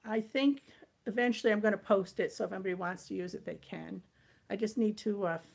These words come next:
find a way to scan it into my, uh, computer.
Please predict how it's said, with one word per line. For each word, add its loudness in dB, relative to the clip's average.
find -4
a 0
way -4
to -6
scan -4
it -4
into -6
my, -8
uh, -8
computer. -10